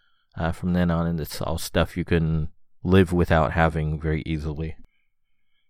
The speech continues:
That being said, the majority of people I do group with or get killed by in P V P, where it shows,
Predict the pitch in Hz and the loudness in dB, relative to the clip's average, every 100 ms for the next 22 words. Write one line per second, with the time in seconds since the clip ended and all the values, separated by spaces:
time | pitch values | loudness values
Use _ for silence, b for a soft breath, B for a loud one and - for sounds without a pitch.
0 | _ _ - 147 160 160 151 - 156 143 | _ _ 2 2 6 4 6 6 6 8
1 | 135 127 156 165 147 - 135 131 127 123 | 4 6 6 6 6 6 4 4 4 4
2 | 104 143 151 131 127 - 98 - - 101 | 4 2 6 6 6 4 2 0 -4 -2
3 | 95 107 - - 117 113 98 101 101 98 | 2 2 2 4 6 6 8 8 8 8
4 | 95 90 - 110 92 - 90 107 98 90 | 4 4 4 4 4 4 4 2 0 0
5 | - - 95 92 90 - | 0 0 2 4 0 -4